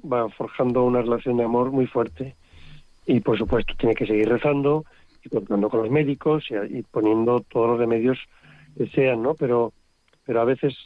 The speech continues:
simplemente estar junto al que sufre es la, la, el servicio más grande que podemos prestar, estar ahí, que no se sientan solos, que no se sientan abandonados, estar, y, y si, y si hay que estar en, en un día que tiene mal humor, pues seguimos ahí.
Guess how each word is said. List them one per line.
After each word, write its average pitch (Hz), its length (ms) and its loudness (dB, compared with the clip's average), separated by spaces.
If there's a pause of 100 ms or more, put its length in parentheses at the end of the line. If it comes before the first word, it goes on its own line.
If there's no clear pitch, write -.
(100)
simplemente 135 460 0
estar 143 280 -2
junto 131 280 -4
al 120 60 0
que 127 100 -4
sufre 147 520 0 (500)
es 147 300 -2
la, 123 360 2
la, 127 200 0
el 117 200 -6
servicio 131 400 2
más 135 220 2
grande 131 400 0
que 120 100 -4
podemos 120 320 -2
prestar, 110 520 -6
estar 147 300 -2
ahí, 120 280 -4 (440)
que 127 100 -6
no 120 100 -2
se 123 100 -8
sientan 117 360 -2
solos, 151 400 2 (520)
que 120 120 -6
no 113 80 0
se 117 100 -2
sientan 110 640 -2 (360)
abandonados, 120 640 0 (200)
estar, 160 340 -4 (140)
y, 123 320 -6
y 117 60 -6
si, - 140 -2 (240)
y 120 120 -2
si 123 80 0
hay 120 120 2
que 131 120 -4
estar 127 320 -2 (540)
en, 139 380 0
en 127 200 -2
un 131 160 4
día 131 180 4
que 127 80 -4
tiene 127 180 -2
mal 127 160 2
humor, 151 380 2
pues 151 180 -10
seguimos 131 360 -2
ahí. 127 240 -2